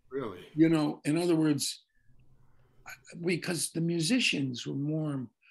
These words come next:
Speaker 2: impressed and the writers with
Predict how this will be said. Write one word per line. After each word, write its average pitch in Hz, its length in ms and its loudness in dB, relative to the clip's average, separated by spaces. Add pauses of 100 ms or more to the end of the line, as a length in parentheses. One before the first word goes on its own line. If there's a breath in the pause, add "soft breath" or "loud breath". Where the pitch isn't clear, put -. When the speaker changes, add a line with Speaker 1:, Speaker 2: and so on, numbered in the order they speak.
(200 soft breath)
Speaker 2:
impressed 135 760 -6 (520)
and 147 220 -6
the 139 60 -6
writers 147 580 -2 (200)
with 147 260 0